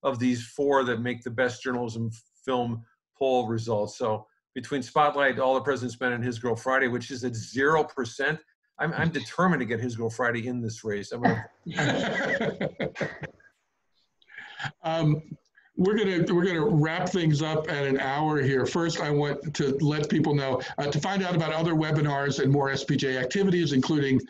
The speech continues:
Speaker 2: a wealth of coronavirus resources, please visit, uh, S P J dot org.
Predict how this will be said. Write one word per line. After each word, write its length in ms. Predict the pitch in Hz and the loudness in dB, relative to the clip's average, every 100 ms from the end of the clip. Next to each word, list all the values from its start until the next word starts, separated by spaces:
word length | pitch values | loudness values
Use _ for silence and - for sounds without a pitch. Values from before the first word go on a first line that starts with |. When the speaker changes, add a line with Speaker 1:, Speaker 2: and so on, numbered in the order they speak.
| - - | -14 -2
Speaker 2:
a 60 | 151 | 2
wealth 460 | 143 185 185 - | 4 2 0 0
of 320 | - 143 131 - | 0 0 -2 0
coronavirus 760 | 151 139 135 131 131 127 175 | 0 2 0 0 0 0 2
resources, 640 | 143 139 135 120 120 117 - | 2 2 0 0 0 -4 -2
please 220 | 143 135 | -2 0
visit, 300 | 135 110 131 - - _ _ 127 | 0 0 -2 -4 -12 _ _ -6
uh, 60 | 131 | -4
S 160 | 143 | -2
P 120 | - | -2
J 220 | 127 131 127 | 0 0 0
dot 180 | 120 - | 0 2
org. 360 | 165 180 160 | 2 4 2